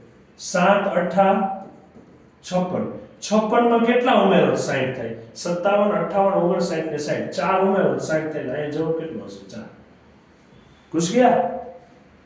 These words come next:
આવડશે? આવું છે.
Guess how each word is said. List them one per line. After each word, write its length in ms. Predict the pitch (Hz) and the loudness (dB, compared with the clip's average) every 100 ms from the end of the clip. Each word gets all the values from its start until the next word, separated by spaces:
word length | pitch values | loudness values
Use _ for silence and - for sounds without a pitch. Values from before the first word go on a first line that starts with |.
| _ | _
આવડશે? 680 | 143 226 240 262 262 254 - - - - - - | 0 0 2 2 2 0 -6 -12 -18 -20 -20 -8
આવું 440 | 143 180 196 175 | 2 4 4 4
છે. 480 | - 147 123 - - | 2 0 0 0 -6